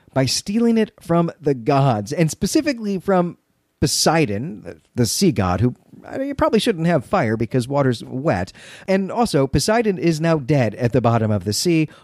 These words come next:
Also, the bottom of the sea is really the top of this world. Anyway, it's time to go fishing now, <laughs> and we get something like a training montage here when Ignacio teaches Nicholas how to make a spear and how to swim out into the water with it and how to catch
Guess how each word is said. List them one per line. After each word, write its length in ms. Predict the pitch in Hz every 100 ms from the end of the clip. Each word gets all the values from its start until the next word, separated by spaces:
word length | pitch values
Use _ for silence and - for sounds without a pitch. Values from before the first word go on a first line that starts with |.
| -
Also, 380 | 190 185 165 160
the 80 |
bottom 280 | 147 143 135
of 100 | 123
the 80 | 120
sea 360 | - 147 135 -
is 160 | 127 113
really 280 | 123 113
the 120 | 110 107
top 320 | 107 95 -
of 140 | 101
this 240 | 104 95 -
world. 440 | 117 113 95 92 101 _
Anyway, 440 | 226 208 123 120 -
it's 140 | 196
time 180 | - 226
to 80 | 202
go 120 | 160
fishing 360 | 131 127 - 98
now, 340 | 87 107 190
<laughs> 20 | -
and 320 | 156 160 156
we 180 | 185 180
get 180 | 185 202
something 340 | - 277 233
like 220 | 196 165 160
a 80 |
training 500 | 151 - 160 165 147
montage 560 | 120 113 127 127 113 117
here 200 | - 139
when 120 | 131
Ignacio 460 | 127 123 131 139 120
teaches 340 | - 135 123
Nicholas 300 | 135 131 127
how 100 | 156
to 60 | 123
make 160 | 117
a 60 | 104
spear 520 | - 240 220 208 214
and 180 | 135 107 - - -
how 80 |
to 80 | 110
swim 340 | 104 - 139 127
out 180 | 123
into 160 | 117 117
the 120 | 110
water 340 | 120 143 139 131
with 240 | 135 -
it 160 | 131 120
and 140 | 110
how 120 | 120
to 80 | 113
catch 380 | - 117 104